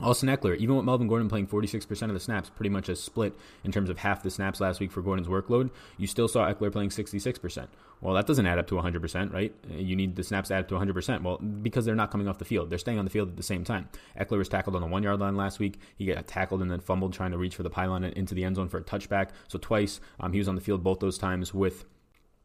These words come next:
Melvin Gordon. They were splitting him out wide. They were putting him in the slot. So Eckler's role is not just gonna come off and, and fall apart. Like, Melvin Gordon played forty-six percent of the snaps. Eckler still played sixty-six percent. If Melvin Gordon goes up to seventy percent of the snaps, I still think there's a really good chance Eckler is on the field for fifty percent of the snaps or so.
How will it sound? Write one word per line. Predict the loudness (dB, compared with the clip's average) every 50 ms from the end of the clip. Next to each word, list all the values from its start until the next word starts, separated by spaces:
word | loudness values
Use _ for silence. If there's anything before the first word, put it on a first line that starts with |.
| -14 -4 2
Melvin | 4 4 4 4 4 4
Gordon. | 6 6 6 6 4
They | 2
were | 2
splitting | 0 0 0 0 2 2
him | 0
out | 0 0 2 4
wide. | 4 4 4
They | 4
were | 2 2
putting | 2 0 0
him | 0
in | 0
the | -2
slot. | -2 0 2 2 2 2
So | 0 0
Eckler's | 0 0 2 4 4 4 4
role | 4 4 4
is | 4 2
not | 0 0 -2
just | -2 -4
gonna | -4 -4 -4
come | -2 -2 -2
off | 0 -2 -2 -6 -12 -18 -12 -8
and, | -6 -4 -2
and | -4 -4
fall | -2 0 0 0
apart. | 0 0 0 0 0 -2 -6 -18 -20 -20 -14 -8
Like, | -6 -2 2
Melvin | 2 4 4
Gordon | 4 4 4 4
played | 2 0 0
forty-six | 2 0 -2 0 -2 -4 -4
percent | -4 -6 -4 -4
of | -4
the | -4
snaps. | -4 -2 -4 -4 -4 -6 -10 -6 -6
Eckler | -4 -2 0 -2 0
still | 0 -2 -2
played | -2 -2 -4
sixty-six | -4 -6 -6 -6 -8 -8 -8 -10 -12 -12
percent. | -14 -12 -12 -12 -12 -14 -20 -20 -20 -18 -10
If | -6 0
Melvin | 2 2 4 4 4
Gordon | 2 2 2 2
goes | 2 0
up | 0 -2
to | -2
seventy | -2 0 0 0 0
percent | -2 -2 -2 -4
of | -4 -4
the | -4
snaps, | -2 -2 -2 -2 -4 -6 -12 -10 -8
I | -6
still | -2 0 0 0
think | 0 0
there's | 0 2 2
a |
really | 2 0 0
good | 0 -2 -2
chance | -2 -2 -2 -2 -4 -6 -8 -8
Eckler | -6 -2 -2 -2 -2 -2 -4 -8 -14 -16 -10 -4
is | -2 -2
on | 0 0
the | 0
field | 0 0 0 0
for | -2 -2
fifty | 0 0 0 0 -2
percent | -4 -2 -4 -4
of | -4
the | -4
snaps | -2 0 0 0 0 -4
or | -6 -8
so. | -8 -10 -10 -12